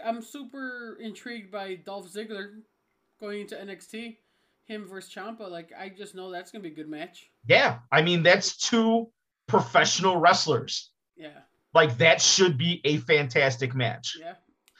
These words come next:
Speaker 2: But we're also on the, on the flip side of that, and, and listen,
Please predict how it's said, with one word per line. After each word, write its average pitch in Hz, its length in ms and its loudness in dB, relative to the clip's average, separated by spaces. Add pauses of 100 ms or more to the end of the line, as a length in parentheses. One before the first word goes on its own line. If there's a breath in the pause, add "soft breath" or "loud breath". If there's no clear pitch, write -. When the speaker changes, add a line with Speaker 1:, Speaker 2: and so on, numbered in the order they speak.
(160)
Speaker 2:
But 190 180 6
we're 190 180 6
also 214 420 8
on 170 220 6
the, 165 180 -2
on 156 80 2
the 143 80 0
flip 226 220 2
side 170 220 4
of 139 100 0
that, 139 320 4
and, 143 300 -4 (120)
and 160 220 0
listen, 139 560 0